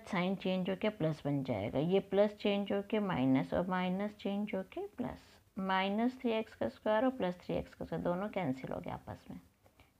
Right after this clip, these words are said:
प्लस थ्री एक्स और माइनस थ्री एक्स दोनों कैंसिल हो गए, पाँच और तीन आ गया आठ। हमें बताना क्या था? भागफल।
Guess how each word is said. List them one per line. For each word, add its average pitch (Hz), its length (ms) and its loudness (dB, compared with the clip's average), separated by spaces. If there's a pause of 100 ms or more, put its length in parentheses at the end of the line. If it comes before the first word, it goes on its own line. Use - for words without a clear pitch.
प्लस 208 300 4
थ्री 226 240 0
एक्स 226 280 2
और 214 80 2
माइनस 170 420 -2
थ्री 180 120 0
एक्स - 140 -6
दोनों 185 300 0
कैंसिल 135 440 -2
हो - 160 -8
गए, - 160 -12 (680)
पाँच 185 300 0
और 202 80 2
तीन 196 260 -2
आ 180 180 -2
गया - 240 -4 (100)
आठ। - 260 -10 (880)
हमें 214 240 0
बताना 214 380 2
क्या 226 200 -2
था? 262 220 4
भागफल। 202 520 0